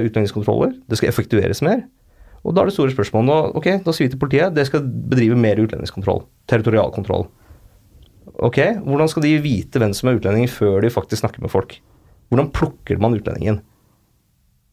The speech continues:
Ser dere litt av det problemet de står i da, ikke sant? Skal de gå etter, eh, fenotyper, etnisitet? Det er jo ikke ryddig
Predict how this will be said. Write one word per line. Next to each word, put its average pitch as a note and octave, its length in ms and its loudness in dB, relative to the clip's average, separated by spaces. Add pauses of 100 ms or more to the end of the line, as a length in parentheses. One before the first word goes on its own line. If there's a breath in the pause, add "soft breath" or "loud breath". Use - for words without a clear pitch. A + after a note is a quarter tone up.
Ser G#2+ 320 0
dere A#2 160 2
litt A#2 160 -2
av A2 80 2
det A2 160 4 (400)
problemet G#2+ 320 2
de A2 160 4
står G2+ 160 2
i A2 80 2
da, D3 80 4
ikke C3 160 0
sant? D#3+ 220 -2 (680 soft breath)
Skal A#2 160 2
de A#2 80 4
gå G#2 160 2
etter, G#2 480 0
eh, G#1 360 -4 (880)
fenotyper, B2 600 0 (100)
etnisitet? A2 640 -2 (500)
Det B2+ 160 2
er B2 60 2
jo G#2+ 60 -2
ikke A#2 160 0
ryddig F2 220 -4